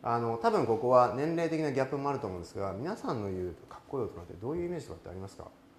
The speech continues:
で、ちなみに僕は、えーと、千九百六十七年生まれなので、えー、こんな顔してますが、実は四十五歳です。結構なおっさんなんですよ。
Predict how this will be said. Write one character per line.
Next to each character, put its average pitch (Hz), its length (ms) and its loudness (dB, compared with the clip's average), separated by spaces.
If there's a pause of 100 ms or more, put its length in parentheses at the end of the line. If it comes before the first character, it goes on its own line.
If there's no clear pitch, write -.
(260)
で、 131 80 -6
ち 131 120 -8
な 185 60 0
み 202 80 2
に 196 60 2
僕 180 240 0
は、 104 380 4
え 104 180 -4
ー - 40 -10
と、 98 80 -8
千 175 180 -8
九 127 80 -4
百 104 160 -6
六 101 200 -4
十 139 140 -4
七 131 220 -4
年 131 100 -2
生 131 60 -2
ま 104 80 -2
れ 87 60 -6
な 85 60 -8
の 82 140 -10
で、 85 300 -10 (260)
え 95 380 -6
ー、 - 40 -20
こ 147 60 -8
ん 147 60 -6
な 151 100 -2
顔 147 220 0
し - 60 -10
て - 40 -8
ま 131 140 -4
す 131 80 -8
が、 92 80 -4
実 92 160 -10
は 95 40 -2
四 135 180 -2
十 101 100 -8
五 113 100 -4
歳 - 140 -6
で - 100 -14
す。 - 220 -20 (760)
結 - 160 -8
構 - 140 -6
な 90 60 -6
お - 20 -6
っ 90 40 -8
さ - 140 -10
ん 101 40 -8
な 92 80 -8
ん 82 40 -10
で 80 60 -14
す - 80 -20
よ。 95 80 -14